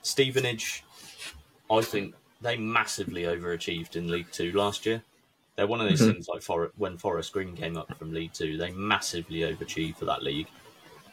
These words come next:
Speaker 1: 'Cause you think two years ago, if there was actually relegation from League, League Two, Stevenage finished dead last with, like, silly low
Speaker 2: <laughs>
Speaker 1: points total. And then all of a sudden they're getting promoted and you think, "What,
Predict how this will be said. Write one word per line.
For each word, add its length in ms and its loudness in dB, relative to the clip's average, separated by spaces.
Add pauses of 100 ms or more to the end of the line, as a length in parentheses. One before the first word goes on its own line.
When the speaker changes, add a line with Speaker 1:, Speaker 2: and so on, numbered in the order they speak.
(500)
Speaker 1:
'Cause 220 4
you 80 2
think 320 2
two 180 -2
years 420 4
ago, 200 -8 (120)
if 200 -8
there 100 -4
was 380 0
actually 480 -4
relegation 800 0
from 240 -6
League, 240 -2 (260)
League 240 -4
Two, 320 2
Stevenage 540 -2
finished 260 -4 (140)
dead 200 2
last 400 0
with, 140 -8
like, 200 -2
silly 760 -2
low 340 4
Speaker 2:
<laughs> 80 -4
Speaker 1:
points 280 -4
total. 400 -4 (600)
And 140 0
then 100 4
all 200 8
of 80 -2
a 60 2
sudden 340 -2
they're 100 -4
getting 220 -2
promoted 480 0
and 100 -4
you 80 -2
think, 180 -6
"What, 200 0